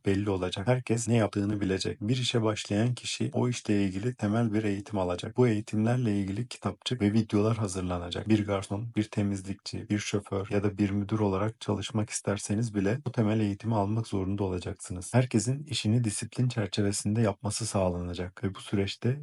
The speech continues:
kimse kimseye boyun eğmeyecek. Tanımlara ya da detaylara istinaden yapılacak işlerin sonuçlarının da sürpriz olması önlenecek. Halk arasında bildiğimiz kara düzen yerine düzenli çalışma altyapısı oluşacak.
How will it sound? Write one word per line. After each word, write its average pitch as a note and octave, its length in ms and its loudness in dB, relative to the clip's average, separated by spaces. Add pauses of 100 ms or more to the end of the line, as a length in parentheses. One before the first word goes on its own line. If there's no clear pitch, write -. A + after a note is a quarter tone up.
kimse B2 360 0
kimseye A#2 520 0
boyun G2+ 220 2
eğmeyecek. F#2+ 640 0
Tanımlara G2 680 0
ya G2+ 140 2
da A#2 160 4
detaylara G2+ 520 2
istinaden A2+ 680 2
yapılacak G2 580 -2
işlerin G2+ 380 -2
sonuçlarının G#2 880 0
da A2+ 260 0
sürpriz - 440 0
olması G2 600 -2 (100)
önlenecek. F#2+ 640 -2
Halk B2 260 4
arasında G#2+ 500 2
bildiğimiz G2 540 0
kara G#2 400 2
düzen G#2 340 2
yerine F#2+ 540 0
düzenli G2 440 2
çalışma G#2 480 -2
altyapısı - 500 -4
oluşacak. F2+ 580 -6